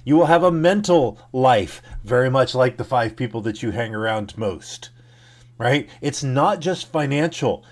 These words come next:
It's all areas of life are influenced by the people that you hang around with. So get around some quality people and be a quality person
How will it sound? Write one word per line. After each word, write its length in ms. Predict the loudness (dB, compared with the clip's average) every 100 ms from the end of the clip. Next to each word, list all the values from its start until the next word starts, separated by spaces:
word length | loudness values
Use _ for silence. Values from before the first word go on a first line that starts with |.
| _
It's 240 | -8 -8 -10 _
all 400 | 4 4 4 2
areas 640 | 0 0 2 2 2 0
of 160 | -6 -4
life 400 | 0 0 -2 -8
are 240 | -4 -4 -4
influenced 800 | -4 -4 -4 -6 -6 -6 -10 -14
by 180 | -10 -8
the 120 | -10
people 360 | -12 -12 -8 -8
that 220 | -8 -8
you 140 | -8 -8
hang 300 | -8 -8 -6
around 400 | -6 -6 -8 -10
with. 340 | -14 -16 -20 -20 -20 _ _ -20 -6
So 160 | -6
get 520 | -6 -8 -2 0 -2 -6
around 680 | -6 -4 -2 -2 -2 -4 -8
some 200 | -10 -10
quality 720 | -4 -2 0 0 -4 -8 -16 -20
people 560 | -6 -6 -4 -8 -10 -14 -20 -20 -20 -20 -20 -20 -6
and 760 | 0 2 2 4 4 4 0 -4 -14 -20 _ _ _ _ -20 -20 -16
be 840 | -6 -4 0 0 0 0 -2 -6 -12 -20 _
a 80 | -4
quality 680 | -4 -2 0 2 0 -2 -4
person 720 | -2 -2 -2 -2 -6 -6 -12